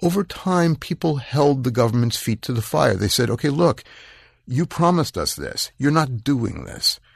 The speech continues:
And people began to actually monitor the governments, their observance of human rights. It became part of the political discourse.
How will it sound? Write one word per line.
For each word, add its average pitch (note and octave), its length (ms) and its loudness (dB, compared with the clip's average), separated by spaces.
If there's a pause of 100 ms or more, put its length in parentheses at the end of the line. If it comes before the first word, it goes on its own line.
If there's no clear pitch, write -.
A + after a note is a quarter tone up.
(200)
And A#2+ 580 4 (180)
people D#3+ 280 -2
began A2+ 580 2
to A2 400 0
actually G#2 640 -2
monitor F#2+ 640 2
the C3+ 100 0
governments, C3 640 2
their F2+ 180 -4
observance C3 800 4
of G#2+ 340 0
human A2 340 2
rights. G2+ 460 2 (380)
It A2 100 -6
became B2+ 300 0
part D3 340 0
of D3 80 2
the B2+ 80 0
political B2 540 0
discourse. F2 880 0